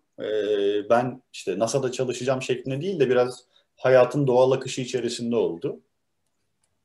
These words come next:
İşte, e, Miami'de doktora yaptıktan sonra şu anda benim haricimde Miami'de doktora yapıp J P L'de çalışan üç dört arkadaşım daha var.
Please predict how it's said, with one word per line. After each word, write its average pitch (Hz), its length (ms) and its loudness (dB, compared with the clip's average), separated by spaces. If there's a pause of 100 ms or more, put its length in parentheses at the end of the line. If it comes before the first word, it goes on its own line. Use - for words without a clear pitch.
(240)
İşte, 120 240 -10
e, 104 560 -6
Miami'de 120 400 0
doktora 120 320 0
yaptıktan 131 460 -2
sonra 113 220 -6
şu 131 160 2
anda 131 500 4
benim 117 260 0
haricimde 135 520 2
Miami'de 131 440 2
doktora 127 300 0
yapıp 143 200 -4
J 113 200 -6
P 131 100 -2
L'de 127 160 0
çalışan 131 340 -4
üç - 220 -6
dört 135 180 0
arkadaşım 127 460 -2
daha 123 200 0
var. - 300 -6